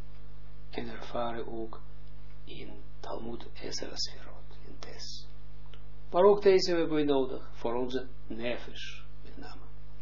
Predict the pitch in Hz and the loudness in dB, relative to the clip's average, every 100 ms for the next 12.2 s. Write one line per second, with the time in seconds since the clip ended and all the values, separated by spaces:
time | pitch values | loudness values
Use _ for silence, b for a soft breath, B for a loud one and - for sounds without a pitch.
0 | - - - - - - - b b b | -2 -2 -2 -2 -2 -2 -2 b b b
1 | b b b b b b - 135 190 175 | b b b b b b 0 12 12 12
2 | 160 156 151 - - - - - - - | 12 8 2 0 -2 -2 -2 -2 -2 -2
3 | - - - - - - - - - - | -2 -2 -2 -2 -2 -2 -2 -2 -2 -2
4 | - - - 147 220 214 156 - - - | -2 -2 -2 8 8 8 4 2 -2 -2
5 | - - - - - - - - 160 170 | -2 -2 -2 -2 -2 -2 -2 0 2 2
6 | 165 175 180 147 127 - - - - - | 4 4 6 6 4 0 -2 -2 -2 -2
7 | - - - - - - - - - - | -2 -2 -2 -2 0 0 -2 -2 0 0
8 | - - - - - 117 120 123 120 120 | 0 0 0 -2 -2 0 2 4 4 2
9 | - - - - - - 220 220 190 147 | 0 -2 -2 -2 0 4 6 8 8 8
10 | 143 131 123 127 147 156 117 117 - - | 6 6 4 6 6 4 2 0 0 -2
11 | - - - - - - - - 135 143 | -2 -2 -2 -2 -2 -2 -2 0 4 4
12 | - | 4